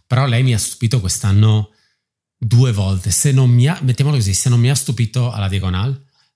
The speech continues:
eh, per quanto abbia provato in tutti i modi di battere il record della Dow Walter, è rimasta lì lì fino a che poi verso la fine ha ceduto, è arrivata tre ore dopo il record.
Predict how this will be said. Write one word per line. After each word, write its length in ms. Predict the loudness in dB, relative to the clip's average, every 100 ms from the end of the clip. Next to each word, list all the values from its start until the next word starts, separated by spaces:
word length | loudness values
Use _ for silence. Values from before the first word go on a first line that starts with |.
| _
eh, 120 | -16
per 200 | -8 -8
quanto 760 | -6 -4 -2 -2 -2 0 -2 -6
abbia 320 | -8 -4 -4
provato 380 | -2 -2 0 0
in 100 | -2
tutti 280 | -4 0
i 20 | 0
modi 340 | 2 0 -2
di 80 | -4
battere 520 | -4 -6 -6 -4 -4
il 80 | -4
record 280 | -4 -4 -6
della 200 | -4 -4
Dow 140 | -4
Walter, 360 | -4 -4 -2 -2
è 80 |
rimasta 480 | -2 -2 -4 -4 -4
lì 260 | -2 -2 0
lì 220 | 0 0
fino 240 | -2 -6
a 40 | -8
che 140 | -10
poi 240 | -8 -6 -6
verso 320 | -6 -8 -10
la 60 |
fine 560 | -8 -6 -4 -6 -8 _ _
ha 60 | -14
ceduto, 680 | -10 -6 -6 -2 -2 -2 -8
è 260 | _ _
arrivata 320 | -12 -10 -8 -10
tre 180 | -8
ore 220 | -6 -6 -6
dopo 220 | -8 -10
il 80 | -8
record. 500 | -8 -4 -4 -4